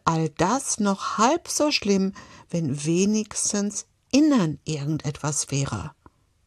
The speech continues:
Aber nein, da ist kein Geist, der trägt, keine Ethik, die führt,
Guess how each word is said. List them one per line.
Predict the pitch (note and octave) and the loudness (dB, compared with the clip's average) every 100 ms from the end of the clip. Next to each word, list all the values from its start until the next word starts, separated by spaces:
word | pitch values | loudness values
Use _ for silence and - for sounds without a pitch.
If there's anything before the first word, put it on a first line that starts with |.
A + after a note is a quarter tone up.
| _ | _
Aber | - A#3 | 2 6
nein, | D4+ E4 F3 - _ _ _ - - - - | 6 6 2 -4 _ _ _ -20 -14 -6 0
da | C4 | 2
ist | C#4 - - | 4 2 0
kein | A3 F#3+ | -2 0
Geist, | D#3+ D3+ D3+ E3+ | 2 2 0 0
der | D#3 | -2
trägt, | - D#3+ C#3 - - - | -2 -2 -2 -6 -14 -10
keine | - B3 B3+ B3 | -2 6 8 8
Ethik, | - B3 C4+ - G#3+ G3 - | 6 6 4 0 -4 -2 -4
die | F3+ | -8
führt, | - - C#4+ A3 E3 D#3+ - | -6 -4 0 2 0 -4 -12